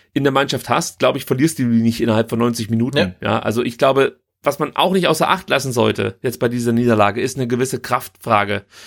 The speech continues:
Speaker 1: Also ich kann mir schon vorstellen, dass es dann wirklich bei manchen Spielern, natürlich nicht ab der zwanzigsten Minute,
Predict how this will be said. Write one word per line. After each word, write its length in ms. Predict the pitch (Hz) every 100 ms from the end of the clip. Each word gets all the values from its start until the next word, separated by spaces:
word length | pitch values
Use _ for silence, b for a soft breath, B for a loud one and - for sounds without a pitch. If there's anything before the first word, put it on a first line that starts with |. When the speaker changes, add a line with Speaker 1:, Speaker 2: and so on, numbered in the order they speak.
| B B
Speaker 1:
Also 160 | 117
ich 60 | 120
kann 140 | 151
mir 80 | 143
schon 180 | 139 156
vorstellen, 380 | 156 147 151 143
dass 160 | 139
es 100 | 131
dann 340 | - 135 117 117
wirklich 400 | 156 196 185 160
bei 120 | 131
manchen 340 | 120 160 180 165
Spielern, 300 | - 156 117
natürlich 240 | 95 101
nicht 140 | 110
ab 60 | 107
der 120 | 107
zwanzigsten 460 | - 165 165 - 107
Minute, 340 | 104 110 135